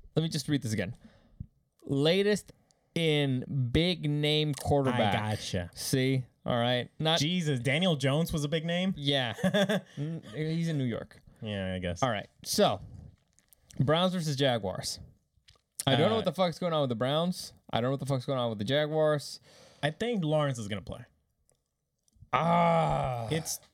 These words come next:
Speaker 2: no, I don't think they can risk it.
Speaker 1: Well, this is a key game for them.
Speaker 2: Yeah.
Speaker 1: Ah, give me the Jaguars.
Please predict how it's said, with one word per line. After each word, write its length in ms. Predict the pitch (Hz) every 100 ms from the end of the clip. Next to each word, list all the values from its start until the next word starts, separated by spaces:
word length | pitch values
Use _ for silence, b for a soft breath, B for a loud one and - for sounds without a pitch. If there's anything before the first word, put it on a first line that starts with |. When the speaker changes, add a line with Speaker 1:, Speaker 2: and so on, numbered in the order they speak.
| _ _ _ _ _ -
Speaker 2:
no, 100 | 123 -
I 120 | 151
don't 120 | 185
think 120 | 240
they 80 | 214
can 160 | 131 120
risk 260 | 208 -
it. 100 | 104 - _ _ _ - - - _ _ _
Speaker 1:
Well, 180 | 143 160
this 240 | 185 240
is 140 | 254 208
a 60 |
key 340 | 135 - 190 185
game 320 | 156 143 135
for 120 | 117
them. 380 | 113 104 85 90 -
Speaker 2:
Yeah. 200 | 107 101 - - - _ - - - _ - _ - - _ _ _ _ _ - _ - 139 113 117 127
Speaker 1:
Ah, 360 | 165 185 202
give 220 | 143 190
me 60 | 214
the 120 | 135
Jaguars. 920 | 110 101 85 107 117 131 151 151 -